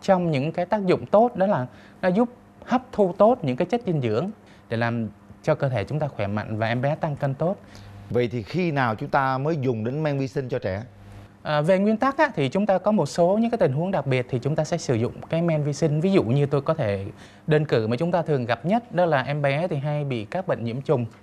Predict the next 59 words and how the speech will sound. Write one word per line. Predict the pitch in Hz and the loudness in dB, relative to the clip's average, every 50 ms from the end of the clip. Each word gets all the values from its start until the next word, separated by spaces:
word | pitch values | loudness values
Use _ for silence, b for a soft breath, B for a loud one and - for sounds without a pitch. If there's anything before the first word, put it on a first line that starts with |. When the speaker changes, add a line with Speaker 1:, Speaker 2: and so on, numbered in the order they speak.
| B B - | B B -6
Speaker 1:
À, | 131 131 127 | -4 -2 0
ví | 135 175 190 | 0 2 2
dụ | 185 127 | 2 2
như | 120 | 2
là | 127 123 | 0 0
nhiễm | 120 117 113 117 143 | 0 0 -2 0 0
vi | 165 165 | -2 -2
khuẩn | - - 123 101 95 104 | 0 0 -2 -2 -2 -4
thì | 104 - 117 110 | -4 -4 -2 -2
bác | 117 139 139 | -2 -2 -2
sĩ | - 127 117 143 | -2 -2 -2 0
thường | 143 156 127 113 110 110 | 0 0 0 2 0 -2
cho | 104 - 131 131 | -2 -2 -4 -2
uống | 131 135 135 156 151 | -2 -2 -2 -2 -2
kháng | - 175 180 | -4 -4 -4
sinh. | 170 - 170 156 143 B B B B B B B B - | 0 0 0 0 -2 B B B B B B B B -2
Mà | 143 131 | 0 2
thường | - 139 139 | 2 2 2
kháng | 160 196 190 | 2 2 2
sinh | - 190 175 | 2 0 0
sẽ | 170 185 185 190 190 | 0 -2 -4 -2 2
uống | 170 175 180 208 233 277 294 302 - - - - | 2 4 4 4 2 0 0 -4 -10 -18 -4 0
trong | - 165 156 | 2 2 4
thời | 147 135 | 4 2
gian | 135 147 151 151 | 2 2 0 0
cũng | - - - | -2 -6 -8
khá | - 190 196 208 | -6 -4 -2 -2
dài, | 208 185 165 147 135 127 123 | 0 0 0 0 0 0 -2
từ | - 131 120 120 | -2 -2 0 0
năm | 127 143 147 156 151 151 147 143 139 | 0 0 0 0 -2 -2 -2 -2 0
bảy | 120 104 98 101 | 2 2 2 2
có | 107 165 165 | 0 -2 0
khi | - 180 | 0 0
mười | 151 131 123 | 0 0 0
bốn | 120 120 120 147 185 202 | 0 0 0 2 2 0
ngày. | 190 156 131 120 B B B B B B B B B - | 2 0 0 -2 B B B B B B B B B -2
Thì | - 143 139 139 147 143 139 - | 0 2 2 2 2 0 -2 -2
sử | - - 139 | 0 0 2
dụng | 139 151 135 | 2 0 0
kháng | 139 196 202 | 0 0 0
sinh | 208 - 190 175 | 0 0 0 2
kéo | 180 190 202 | 2 2 2
dài | 196 185 156 147 | 2 2 2 2
như | 147 151 | 0 2
vậy | 143 147 120 117 - | 2 2 2 2 0
thì | 131 117 | -2 0
nó | 120 135 | 0 -2
sẽ | 143 - - - 156 170 202 226 B B B B B B B B B - - - | -2 -4 -4 -4 -2 -2 -4 -4 B B B B B B B B B -20 -20 -6
không | - - 240 233 | -2 0 0 2
phân | 214 233 226 214 | 4 4 4 4
biệt | 185 165 139 - 151 | 6 4 4 4 2
được | 156 151 147 - | 2 2 2 0
cái | - 208 | -2 0
con | 208 - 196 180 | 2 2 2 2
vi | 170 170 | 2 2
khuẩn | 160 - 160 117 110 131 | 2 4 2 2 2 2
nào | 131 123 | 0 0
có | 123 - 175 | 0 0 0
lợi, | 196 180 135 113 - - | 2 4 4 2 2 -2